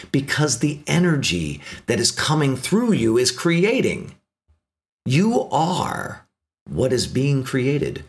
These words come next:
You are what is being created. You aren't what is creating.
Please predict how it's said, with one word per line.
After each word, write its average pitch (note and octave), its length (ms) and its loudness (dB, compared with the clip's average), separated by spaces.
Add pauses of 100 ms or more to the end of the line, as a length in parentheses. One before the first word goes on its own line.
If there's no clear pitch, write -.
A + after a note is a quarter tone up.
(140)
You D#3 540 0 (180)
are G#2+ 680 -2 (640)
what G2 220 0
is G2 100 -2
being A#2 320 0
created. G#2+ 600 -2 (1080)
You C3 280 -2
aren't F#3+ 420 0
what A2+ 160 0
is - 140 0
creating. G2+ 1040 -2